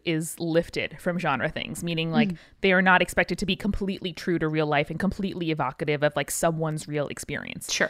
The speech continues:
Speaker 1: But I don't know, I just, I, I love it so much. Oh, God. Guys, I've had two glasses of wine, and this is what I do when I have two glasses of wine, is just, like, yell about academia and the popularization of, uh, entertainment.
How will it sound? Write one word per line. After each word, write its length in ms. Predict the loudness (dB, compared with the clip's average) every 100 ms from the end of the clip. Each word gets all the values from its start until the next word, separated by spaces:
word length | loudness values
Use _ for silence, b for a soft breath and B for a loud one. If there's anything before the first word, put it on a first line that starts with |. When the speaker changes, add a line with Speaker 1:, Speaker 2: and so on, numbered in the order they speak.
| 0
Speaker 1:
But 240 | 2 2 0 -16 -12
I 140 | -6
don't 140 | 0 4
know, 200 | 6 4
I 200 | 2 -2
just, 260 | -2 -4
I, 180 | -2 -2 -2
I 80 | -4
love 200 | 0 0
it 80 | 0
so 100 | -2
much. 220 | -2 -4 -8 b -2
Oh, 140 | -2
God. 240 | 4 2 2 B 4
Guys, 180 | 4
I've 80 | 6
had 140 | 4 4
two 120 | 6
glasses 280 | 4 4 0
of 80 |
wine, 220 | 2 2 2
and 100 | 2
this 80 |
is 100 | 0
what 140 | 4 4
I 80 | 4
do 220 | 2 0
when 160 | 2
I 20 | 2
have 100 | 2
two 120 | 2
glasses 260 | 2 2
of 80 | -4
wine, 240 | 0 0 0
is 140 | -2
just, 260 | 0 0 2
like, 160 | 0 0
yell 380 | 0 2 4 2
about 320 | 2 2 2
academia 640 | 0 -2 -4 -2 2 2 2 B B
and 300 | 0 0 -2
the 240 | -2 0
popularization 920 | 0 -2 0 0 0 0 -2 -4 -6 -2
of, 220 | -4 -4 _
uh, 100 | -6 -2
entertainment. 460 | -2 -2 -2 -4